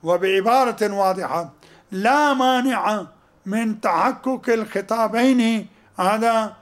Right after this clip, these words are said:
متعلقين بفعلين معلقين، هكذا خطابين على أمر غير مقدور. وأما أن يكون كل من الخطابين مطلقا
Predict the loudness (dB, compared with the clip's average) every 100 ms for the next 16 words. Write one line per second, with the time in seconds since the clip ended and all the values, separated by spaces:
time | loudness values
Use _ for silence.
0 | _ -12 -6 0 0 0 -2 -2 -2 -2
1 | -2 -4 -4 -6 -8 -8 -8 -2 2 4
2 | 2 2 -2 -6 -20 _ -10 -2 2 2
3 | 0 0 -2 0 0 2 0 -2 -4 -8
4 | _ -4 -2 -2 0 0 0 -2 -2 0
5 | 0 -2 -4 -4 -2 0 0 -2 -6 _
6 | _ -4 -2 0 0 0 2 0 0 -4
7 | -6 -8 -8 -10 _ -20 -20 -6 0 2
8 | 2 0 -2 -4 -8 _ _ -8 -6 -6
9 | -4 -4 -4 -6 -6 -4 -4 -4 -2 2
10 | 2 2 0 0 -2 -6 -2 0 0 -2
11 | -4 -6 -14 -16 _ _ -4 0 0 0
12 | 0 0 -2 -2